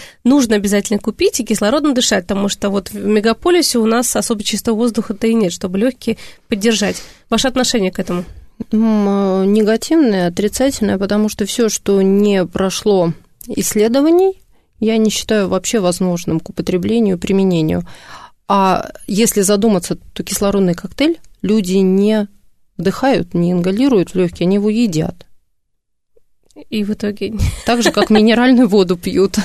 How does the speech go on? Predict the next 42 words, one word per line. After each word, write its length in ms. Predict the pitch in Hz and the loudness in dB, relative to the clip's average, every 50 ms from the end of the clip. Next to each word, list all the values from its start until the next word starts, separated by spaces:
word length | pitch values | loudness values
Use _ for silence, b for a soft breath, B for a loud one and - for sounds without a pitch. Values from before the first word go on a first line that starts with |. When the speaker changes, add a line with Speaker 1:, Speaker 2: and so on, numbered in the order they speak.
| - 185 - | -4 -6 -10
Speaker 2:
<laughs> 180 | - 196 185 | -6 -4 -4
с 180 | 190 170 - 196 | -4 -4 -4 -4
газами. 680 | 180 175 185 - 208 - - 190 190 180 180 180 190 214 B B B B B B B B B B | -2 -2 0 0 0 0 0 0 0 0 0 0 -2 -4 B B B B B B B B B B
Ну, 160 | - 214 208 | -2 0 2
вышли 300 | 214 226 262 - - 302 262 | 2 0 0 -2 -2 -2 -2
эти 120 | 240 - | 0 -2
газы 300 | 208 190 196 196 - 190 | 0 0 0 0 0 -2
обратно, 420 | 190 180 185 214 220 233 - - 202 | -2 -2 -4 -4 -6 -6 -4 -4 -4
и 100 | - 196 | -4 -6
всё. 260 | - - - 202 202 202 - b b b - | -8 -8 -6 -6 -6 -6 -8 b b b -8
Speaker 1:
И 80 | 254 | -6
всё. 320 | 262 - - - 269 262 277 - - - | -6 -4 -4 -2 -2 -4 -4 -6 -6 -2
Вот, 260 | 262 254 294 - - | 0 0 0 0 -2
Speaker 2:
Конечно. 380 | - 240 247 254 285 269 226 | -4 -6 -6 -6 -6 -4 -2
Speaker 1:
знайте 480 | 233 220 254 277 302 339 320 - - 214 202 | 0 2 2 2 2 0 0 -2 -2 -2 -2
и 260 | 202 208 208 208 208 b b b b b b b b b b b - | -2 -2 -4 -6 -8 b b b b b b b b b b b -4
И 120 | 233 233 | -4 -2
помните 520 | - - 220 190 180 180 175 175 - 190 | 0 0 0 2 2 0 -2 -2 -4 -4
об 160 | 190 180 185 190 | -4 -4 -2 -2
Speaker 2:
И 80 | 254 269 | -2 -2
Speaker 1:
этом. 100 | 240 214 | -2 0
Speaker 2:
помните 400 | 185 170 180 185 - - - - | 0 0 0 -2 -4 -6 -6 -6
об 60 | 175 | -4
этом. 140 | 185 196 - - - | -4 -4 -6 -6 -4
Speaker 1:
Да, 280 | 233 233 277 254 208 - | 0 2 2 2 2 2
ну 200 | - 247 277 294 | 2 2 2 2
вот 200 | 294 311 - - | 0 -2 -2 -2
эфир 340 | - - 247 - 320 311 269 | -2 -4 -2 0 0 0 2
на 100 | 262 240 | 2 0
сегодня 500 | - - 247 269 269 220 226 214 185 - | 0 0 2 0 0 2 2 0 0 0
заканчивается. 760 | - 220 240 240 302 320 359 339 - 262 233 240 - - - | 0 -2 0 0 0 0 0 0 0 0 -2 -2 -2 -2 -2
Я 80 | 208 208 | 0 0
думаю, 260 | 208 233 240 247 247 | 2 2 2 2 0
что 160 | 233 - 247 | 0 0 -2
мы 120 | 226 233 247 | 0 0 0
очень 200 | 240 - - 214 | 0 0 -2 -4
интересно 340 | - - 226 202 - 208 185 | -2 -2 -2 -2 -2 -4 -6
поговорили. 440 | - 196 190 214 226 254 302 302 | -6 -4 -2 0 0 0 0 0
Спасибо 420 | 262 - - 214 208 - - 240 208 | -2 -2 -2 -4 -2 -2 -2 -2 -2
большое, 260 | 226 220 - 247 226 | -2 -2 -2 -2 -2
что 160 | - - 202 | -2 -4 -4
пришли. 460 | - - 214 - - - 294 359 370 | -4 -4 -4 -4 -2 0 0 0 0